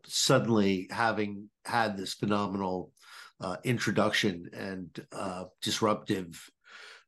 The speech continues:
potential turns out to be, yes, disruptive, but, you know, it takes ten years, it takes twenty years before that fully manifests and we know what that very vague phrase disruption means.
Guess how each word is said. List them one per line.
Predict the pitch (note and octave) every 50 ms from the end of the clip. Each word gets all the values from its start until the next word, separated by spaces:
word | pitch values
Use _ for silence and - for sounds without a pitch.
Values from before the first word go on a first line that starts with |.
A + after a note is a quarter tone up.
| _ - B2
potential | - C3+ B2 - C3 C3 B2 A2 - A#2+ G#2 G2 G2+ - -
turns | - C3+ C3 A2 G2 A#2
out | A2 G#2+ G#2 -
to | B2 G#2
be, | - A2 A2 G#2+
yes, | G2+ A2 D3 D#3 A#2+ - - -
disruptive, | - G#2 A2+ A2 - - B2+ C3 D#3 D3+ D3 - A2 G2 G2 F#2+ - _ -
but, | A2 G#2 G2+ G2 - - _ - - - - _ -
you | C3
know, | A#2+ A2
it | F#2+ -
takes | - A#2+ A2+ G#2 - -
ten | - A#2+ G#2+ F#2+ G#2
years, | A#2+ B2 A2 - -
it | E2+ D2+
takes | - G2+ G2 E2+ -
twenty | - - - G#2+ G2+ F#2+ F2+
years | F#2 G2+ A#2 G#2+ F2+ D#2+ E2 - - - - - - - - _ -
before | G#2+ G#2 G#2 G#2+ G#2
that | F#2+ G#2 G2 - -
fully | - - - E3 C#3+ C3 B2 A2+ G2+
manifests | F#2 F#2+ G#2 G#2+ G#2+ G#2 - G#2+ F#2 F2+ - - G#2+
and | F2 E2+
we | E2+ F#2 F#2+
know | F#2+ F#2+ G2 G2 F#2 F2 F2+ F2 - _ - _ _ _ -
what | A2 G#2+ - - - A#2+ G#2 G2 A2 G#2+ G#2+ - - _ -
that | - A2+ G#2+ - - - - A#2 - -
very | B2+ A#2 G2+ G2 B2 A2+ G#2+ G2+ F#2+
vague | F#2 F#2 - A2 G#2+ G#2+ G2+ F#2 F2+ - _ _ _ _ _ _ _ _ _ _ _ _ _ _ _ - - - - - -
phrase | B2 A#2+ A2+ A2 G2 F2+ F#2 F#2 F2+
disruption | - G#2 G#2 - - G#2 G#2 G#2+ A2+ - - - F#2+ D#2 E2 F2 F2 F2
means. | G2 F#2+ G2 G#2 A2+ G#2 G2+ - - - - - -